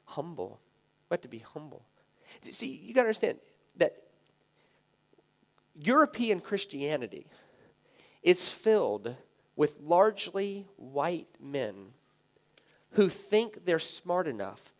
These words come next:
to take a European English concept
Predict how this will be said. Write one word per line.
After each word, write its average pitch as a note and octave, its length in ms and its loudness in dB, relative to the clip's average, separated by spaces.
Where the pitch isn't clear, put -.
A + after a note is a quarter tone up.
to D#3+ 140 -2
take F3+ 260 0
a B2+ 100 2
European E3 800 -2
English E3+ 500 -10
concept - 760 -10